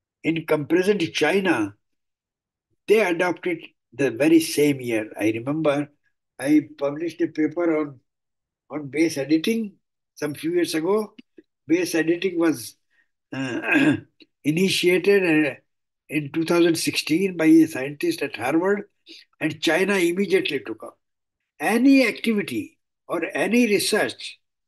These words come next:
which is the most important research anywhere in the world, China is the, is the first to follow. China may not be the first to start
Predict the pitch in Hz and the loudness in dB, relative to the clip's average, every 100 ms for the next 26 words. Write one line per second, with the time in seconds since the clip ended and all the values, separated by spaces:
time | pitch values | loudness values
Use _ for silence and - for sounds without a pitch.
0 | - _ _ - 127 202 233 - 196 208 | -20 _ _ -16 -4 -2 -2 -6 -6 -6
1 | 175 151 156 160 226 - 196 - 175 - | -4 -4 -2 0 0 -2 -6 0 -2 -2
2 | - 120 113 - 147 160 156 - - _ | -12 -12 -10 -4 -2 -2 -4 -16 -20 _
3 | _ - 180 214 233 202 165 147 120 107 | _ -8 -2 2 4 4 4 2 0 0
4 | 123 156 160 - _ _ _ - 180 185 | 4 4 2 -6 _ _ _ -4 0 2
5 | 208 226 220 185 156 165 - _ _ - | 0 2 2 2 0 -6 -10 _ _ -4
6 | 147 143 - 175 - 110 - 107 - _ | -2 -2 -4 -8 -10 -12 -6 -6 -6 _
7 | _ _ _ _ _ _ - 151 185 220 | _ _ _ _ _ _ -2 0 2 0
8 | 202 202 180 208 214 202 - 196 - 190 | 0 0 0 -2 0 0 0 -4 -2 -2
9 | 160 180 233 - | 0 0 0 -2